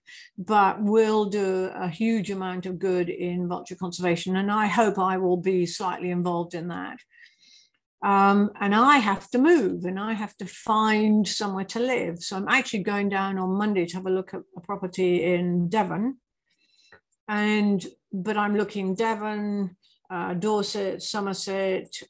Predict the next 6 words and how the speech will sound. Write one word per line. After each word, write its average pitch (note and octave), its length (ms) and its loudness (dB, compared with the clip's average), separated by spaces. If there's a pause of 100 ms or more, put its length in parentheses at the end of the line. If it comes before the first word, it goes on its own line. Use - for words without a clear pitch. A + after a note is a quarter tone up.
uh, - 520 -4
Norfolk, F#3+ 1080 0 (220)
Derbyshire. F3+ 840 -2
I'm F3+ 360 -2
sort G3 200 -6
of F3 160 -6